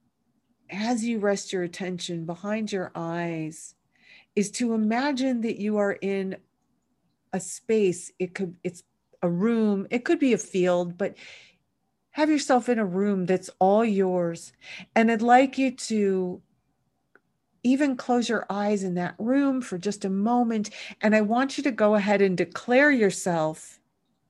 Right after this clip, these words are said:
and just say your name. And if you're in a place you can say it out loud, great. If not, that's okay too. Just say it in your mind. "I am," and then repeat your name.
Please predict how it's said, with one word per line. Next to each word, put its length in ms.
and 160
just 380
say 320
your 240
name. 600
And 140
if 160
you're 120
in 80
a 60
place 380
you 80
can 160
say 260
it 80
out 280
loud, 440
great. 640
If 260
not, 480
that's 300
okay 360
too. 440
Just 280
say 240
it 220
in 300
your 160
mind. 640
"I 460
am," 680
and 140
then 140
repeat 360
your 120
name. 440